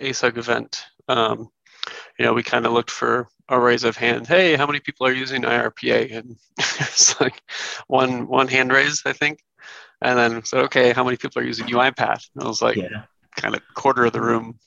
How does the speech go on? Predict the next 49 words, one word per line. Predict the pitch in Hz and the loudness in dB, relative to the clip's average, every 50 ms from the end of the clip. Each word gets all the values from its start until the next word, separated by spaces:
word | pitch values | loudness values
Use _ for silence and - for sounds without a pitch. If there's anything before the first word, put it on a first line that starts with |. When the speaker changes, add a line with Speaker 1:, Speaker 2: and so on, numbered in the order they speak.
| _ - | _ -6
Speaker 1:
sort | - - 127 131 | 0 4 6 8
of, | 123 | 8
Speaker 2:
Yeah. | 110 101 98 | 10 8 8
Speaker 1:
<laughs> | 107 | 6
sort | 120 - - 160 170 - - | 6 6 6 6 4 4 4
of | 175 - | 0 0
thing. | - 175 151 151 - _ - - - - - - - - - - - | 2 2 2 0 0 _ -12 -10 -8 -8 -8 -8 -8 -10 -10 -12 -4
So | - - 151 147 143 135 123 - - | 0 4 6 8 8 8 6 4 2
Speaker 2:
Yeah. | 101 98 98 - - | -2 -2 -2 0 4
Speaker 1:
they, | 151 156 151 | 6 6 6
they | - - 156 151 | 6 4 2 4
do | 151 180 | 6 4
have | 185 185 170 | 6 6 4
a | 160 | 4
little | 151 143 139 135 | 4 2 0 0
ways | 135 131 135 135 - - | 0 -2 -2 -2 -4 -6
to | 131 | -4
go | - 131 127 127 123 123 127 127 - | -4 -4 -2 -2 -4 -6 -8 -10 -10
in, | 139 135 127 131 - - | -10 -10 -10 -10 -8 -6
in | 135 131 | -4 -2
I | 127 123 127 131 127 | 0 2 2 2 2
R | 127 | 0
P | 123 - - 127 | -2 -2 -2 0
A. | 123 123 - | 2 2 4
I | 143 143 | 4 2
think | 131 185 220 - 254 | 4 2 2 2 0
it, | - _ _ _ - | -4 _ _ _ -4
I | 123 143 143 | 0 0 0
think | - - 185 190 - | 0 -2 -6 0 2
it | 285 - - | 0 0 2
works | 139 151 180 160 - - - - - | 2 4 4 4 4 2 -4 -10 -8
and | 139 | -8
it | 135 131 | -4 -2
works | 151 165 - - | -2 -2 -2 -6
good. | - - - 127 123 123 127 131 - - | -4 -2 -2 0 0 -2 -4 -8 -14 -10
And | 131 131 | -6 -4
they | 123 | -4
have | 113 120 131 131 127 - | -2 -2 -4 -4 -4 -6
good | 143 131 - | -8 -4 -4
scenarios | - 135 127 123 123 123 131 139 143 | -6 -4 -4 -4 -2 -2 -2 0 0
out | 147 143 - - | 0 0 2 4
there. | 160 175 190 | 4 4 4
And | 196 160 | 4 2
I | 135 127 | 0 0
can | - - 131 120 | 0 -4 -8 -6
only | 127 139 139 147 151 143 | -4 -2 0 0 0 0
imagine | 135 123 117 120 131 131 - 131 123 123 | 0 0 0 0 0 0 -4 -8 -8 -6
that | 123 127 120 123 | -6 -6 -6 -2
as | 127 127 127 131 127 127 123 117 - - | 0 2 2 2 2 2 0 -2 -6 -6